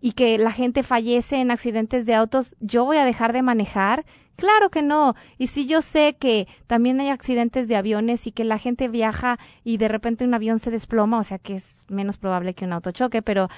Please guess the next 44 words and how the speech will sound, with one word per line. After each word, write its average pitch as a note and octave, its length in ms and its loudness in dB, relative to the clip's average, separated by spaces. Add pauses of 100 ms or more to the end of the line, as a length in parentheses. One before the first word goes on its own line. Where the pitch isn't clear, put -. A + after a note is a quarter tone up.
(120)
a G#3+ 80 0
fin B3+ 140 2
de B3+ 80 2
cuentas, A3+ 320 0 (260)
¿eso C4 240 2
me C4+ 140 2
va A3 100 0
a B3+ 60 2
evitar C#4+ 320 -2
a C#4 80 -2
mí C4+ 80 0
dejar C4+ 280 -2
de C4+ 100 -2
viajar? A#3 360 -2 (340)
¡Claro D4 380 0
que B3+ 220 0
no! B3+ 400 0 (720)
¿En B3+ 180 4
qué E4+ 300 0
nivel E4+ 260 0
de D4+ 120 -2
conciencia B3 540 0
estoy? G3+ 400 -2 (200)
¿En A3+ 160 2
dónde C#4 240 2
estoy C#4+ 180 0
poniendo C4 400 2
mis B3+ 140 2
sentimientos? G#3+ 920 0 (440)
¿En B3 180 6
dónde D4+ 260 4
estoy C#4+ 260 0
viviendo? B3+ 480 0
¿Qué D4 160 -4
tanto D#4+ 420 0
me D4+ 140 -4
conecto A#3 420 -2
a C4 40 2
las A3+ 200 0
noticias? G3+ 640 -4
¿Qué C#4+ 140 -2
tanto C#4+ 480 0
me C4+ 200 0
creo? B3+ 560 -2